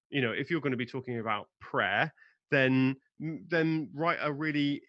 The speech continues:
interesting title that's gonna help p-, make people think,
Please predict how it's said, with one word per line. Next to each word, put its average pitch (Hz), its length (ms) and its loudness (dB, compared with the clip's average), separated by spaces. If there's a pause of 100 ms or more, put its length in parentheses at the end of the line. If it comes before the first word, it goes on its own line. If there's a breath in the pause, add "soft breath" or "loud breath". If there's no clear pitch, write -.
(340)
interesting 147 640 -2
title 147 440 -6
that's - 200 -12
gonna 131 220 -6
help 127 200 -6 (200)
p-, 143 60 -10 (100)
make 139 240 -6
people 143 240 -10
think, 139 240 -8